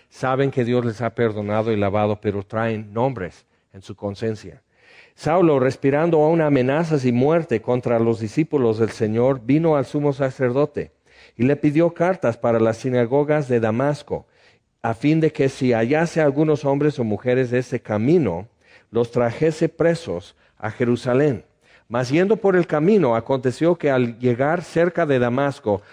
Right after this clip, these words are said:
repentinamente le rodeó un resplandor de luz del cielo, y cayendo en tierra, oyó una voz que le decía, "Saulo, Saulo, ¿por qué me persigues?".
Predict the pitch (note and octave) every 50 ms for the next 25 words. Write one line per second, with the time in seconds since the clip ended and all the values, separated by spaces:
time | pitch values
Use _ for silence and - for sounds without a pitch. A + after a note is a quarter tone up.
0 | - _ - A2+ B2 C3 B2+ - C#3 C3+ B2 - E3+ F3 F3 E3+ E3+ E3 D#3 D3+
1 | - C3+ B2+ A#2+ A#2+ A#2+ A2+ A2 A#2+ A#2+ A#2 A#2 B2+ C#3 D3+ D#3+ D3+ - - C#3+
2 | C#3 C3+ C3+ C3 - - - A#2 A2+ A2 A2 A2+ C3 C#3+ D3+ D3 C3 B2 A2+ A2+
3 | A#2 C#3+ D#3 E3+ E3+ - - - G#2+ A2+ A2 G2+ - - - C#3+ D3 C#3 B2 A2
4 | G2+ G#2 - _ _ _ _ - - _ - B2+ A#2+ - - C3 C3 C3 C#3 E3+
5 | F#3+ G#3 G3+ G3+ G3+ G3 F#3 E3 - C3+ B2 A#2 G#2 G#2+ A2+ A2+ - - B2 A#2
6 | A2+ A2 B2+ C#3+ E3 F3+ F3 E3+ D#3 D3 D#3+ E3+ D#3+ - - - B2 A#2+ B2 B2+
7 | A#2+ A#2 A2+ - - E3 E3 - E2+ D#2 - _ _ _ _ _ _ _ - -
8 | - F3 F3+ F3 E3+ D3+ B2 A2 F#2 E2 D#2 - - - D#3+ D3+ D3 C#3 A#2+ A2
9 | G#2+ G2+ - C3+ C3+ B2+ - E3+ F#3+ A3 B3 A#3 - D3+ C3 A#2 - - D#3 E3
10 | C3+ G#2+ G2 D2+ - - - - _